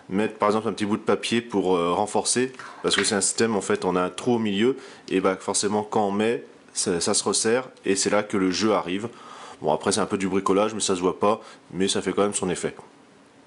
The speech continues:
Niveau taille, on est dans les dix douze centimètres, hein, généralement,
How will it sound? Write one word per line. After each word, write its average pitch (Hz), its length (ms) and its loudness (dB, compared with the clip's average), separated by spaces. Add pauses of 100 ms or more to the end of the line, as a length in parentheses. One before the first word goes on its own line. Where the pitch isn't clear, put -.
(1300)
Niveau 120 440 4
taille, 120 300 4
on 101 120 0
est 101 100 2
dans 101 120 2
les 104 140 0
dix 101 200 -2
douze 104 200 0
centimètres, 104 520 0
hein, 104 120 2
généralement, 92 640 0